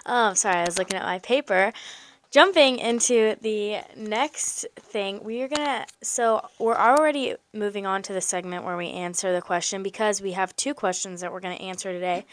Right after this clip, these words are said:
<clears throat> because we could not decide which one to pick to answer. So the first question we're gonna answer is how do we deal with body image? And Caitlin, I will let you answer this first.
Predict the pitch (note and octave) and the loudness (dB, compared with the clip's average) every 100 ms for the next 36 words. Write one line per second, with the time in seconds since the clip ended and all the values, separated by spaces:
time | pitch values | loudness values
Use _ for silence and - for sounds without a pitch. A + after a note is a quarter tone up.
0 | C4+ A#3+ G3 - A3 G#3+ A3 - B3 B3 | -12 -12 -14 -8 -6 -6 -8 -4 0 4
1 | A#3 G#3+ - G#3+ F#3 F3 F3 F3+ _ _ | 2 2 0 2 4 4 0 -4 _ _
2 | - - - G3+ - G#3 F#3 F3+ - G3+ | -20 -12 0 0 0 -6 -6 -8 -6 -8
3 | - - - _ _ _ - - F#3 F3+ | -8 -16 -20 _ _ _ -4 0 2 2
4 | A#3+ C4 - F3 - - G#3+ G3+ G#3 G#3 | 0 -2 -2 0 4 8 10 10 10 6
5 | - C4 F4+ - - B3 A3 A#3 A3 G#3+ | 6 6 6 2 6 6 6 2 0 0
6 | G3+ F#3 F#3 F3+ F#3 F#3 - - - G3+ | 0 0 -2 0 2 0 -4 -10 -4 -2
7 | - A#3+ C4+ C#4+ C4 A#3 A3+ A3 G#3+ G3+ | 2 6 8 6 2 0 2 0 -4 -2
8 | G3 F#3+ F#3 F#3 F3+ - F3+ E3+ E3 E3 | 2 4 4 2 -4 0 4 4 2 -2
9 | E3+ E3+ - F#3 F#3 - A3+ A#3+ A#3 - | -4 -4 -4 -4 -4 -6 -4 -4 -4 -4
10 | G#3 G#3+ G3 F3 F3 F#3 E3+ F3 F3+ - | -4 -2 -2 -2 -4 -6 -6 -8 -10 -10
11 | - - - - - - - - - | -8 -6 -6 -8 -12 -8 -6 -6 -10